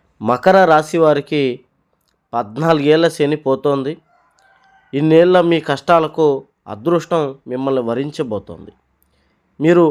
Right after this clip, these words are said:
అనుకున్న పనులన్నీ సాధిస్తారా? మీరు పట్టిందల్లా బంగారం అవుతుందా లేదా అన్నది ఈ వీడియోలో తెలుసుకుందాం. అలాగే మీరు అవమానం పడ్డ చోటే తలెత్తుకు తిరిగే రోజులు వస్తున్నాయి. మిమ్మల్ని కాదన్న వాళ్ళు మీ కాళ్ళ దగ్గరకు వచ్చేటువంటి అవకాశాలు ఎక్కువగా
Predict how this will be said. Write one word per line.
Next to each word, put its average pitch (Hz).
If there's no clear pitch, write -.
అనుకున్న 180
పనులన్నీ 165
సాధిస్తారా? 139
మీరు 143
పట్టిందల్లా 156
బంగారం 135
అవుతుందా 131
లేదా 117
అన్నది 113
ఈ 113
వీడియోలో 123
తెలుసుకుందాం. 117
అలాగే 170
మీరు 165
అవమానం 165
పడ్డ 127
చోటే 147
తలెత్తుకు 156
తిరిగే 143
రోజులు 135
వస్తున్నాయి. 127
మిమ్మల్ని 135
కాదన్న 147
వాళ్ళు 139
మీ 123
కాళ్ళ 117
దగ్గరకు 131
వచ్చేటువంటి 123
అవకాశాలు 120
ఎక్కువగా 107